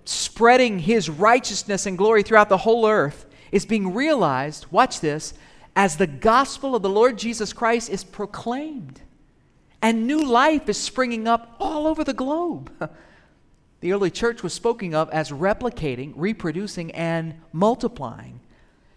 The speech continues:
God's desire for us is still the same. He wants us, the church, to be fruitful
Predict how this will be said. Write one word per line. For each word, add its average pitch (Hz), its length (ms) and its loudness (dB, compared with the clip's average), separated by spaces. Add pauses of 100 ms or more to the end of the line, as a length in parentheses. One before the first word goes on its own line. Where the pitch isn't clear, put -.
God's 233 320 8
desire 214 380 6
for 214 160 0
us 233 240 6
is 220 160 -2
still 294 240 -2
the 302 100 0
same. 277 340 0
He 262 160 6
wants 285 320 6
us, 254 300 4
the 233 80 -6
church, - 420 2
to 208 100 2
be 208 160 -2
fruitful 226 1200 0